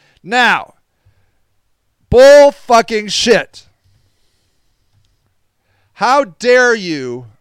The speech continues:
write a number like this like you know that? That boils my blood. That's two hundred and twelve that we know of.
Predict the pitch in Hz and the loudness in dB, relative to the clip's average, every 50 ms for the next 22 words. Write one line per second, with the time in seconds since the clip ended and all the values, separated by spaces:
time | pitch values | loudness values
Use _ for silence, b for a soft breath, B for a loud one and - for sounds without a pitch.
0 | _ _ _ _ 127 156 208 233 254 247 247 247 233 220 214 214 202 196 185 170 | _ _ _ _ -6 -2 0 0 2 0 -2 -2 -4 -6 -8 -8 -8 -8 -6 -6
1 | 165 160 151 151 151 127 139 139 139 139 135 - - - 147 156 160 156 - 165 | -6 -6 -6 -8 -10 -12 -10 -8 -8 -8 -10 -16 -20 -12 -10 -10 -10 -10 -14 -16
2 | 185 185 180 175 165 165 160 147 135 120 110 92 76 - _ _ _ _ _ _ | -16 -16 -14 -10 -8 -8 -8 -8 -8 -12 -14 -16 -18 -20 _ _ _ _ _ _
3 | _ _ _ _ _ _ _ _ _ _ _ _ _ _ _ _ _ _ _ _ | _ _ _ _ _ _ _ _ _ _ _ _ _ _ _ _ _ _ _ _
4 | _ _ _ _ _ _ _ _ _ _ _ _ 123 151 202 233 277 269 - - | _ _ _ _ _ _ _ _ _ _ _ _ _ -6 -2 -2 -2 -2 -4 -8
5 | _ _ _ _ _ _ _ _ - 208 220 233 240 240 233 226 214 165 175 175 | _ _ _ _ _ _ _ _ -4 -2 -2 0 0 -2 -2 -4 -6 -8 -10 -8
6 | 190 202 202 202 202 202 165 127 - 175 180 175 156 131 98 73 _ _ _ _ | -6 -4 -4 -4 -4 -6 -8 -8 -6 -2 0 0 0 -2 -6 -12 _ _ _ _
7 | _ _ _ _ _ _ _ _ _ _ _ _ _ _ _ _ _ _ _ _ | _ _ _ _ _ _ _ _ _ _ _ _ _ _ _ _ _ _ _ _
8 | _ _ _ _ _ _ _ _ _ _ _ _ _ _ _ _ _ _ _ _ | _ _ _ _ _ _ _ _ _ _ _ _ _ _ _ _ _ _ _ _
9 | _ _ _ _ _ _ - 151 233 262 269 - - - _ _ _ _ _ - | _ _ _ _ _ _ -6 -2 -2 -2 -2 -4 -10 -18 _ _ _ _ _ 0
10 | 285 349 339 311 294 294 277 262 254 240 240 214 - - 247 262 254 254 247 233 | 2 2 4 4 2 2 0 -2 -2 -4 -8 -12 -8 -2 0 2 4 4 2 0
11 | 170 220 214 180 196 202 214 208 202 202 202 208 247 277 294 285 247 214 202 175 | -2 -4 -4 -4 -4 -6 -4 -4 -6 -8 -6 -2 0 0 0 0 0 -2 -4 -6
12 | 151 127 107 _ _ _ _ | -6 -10 -16 _ _ _ _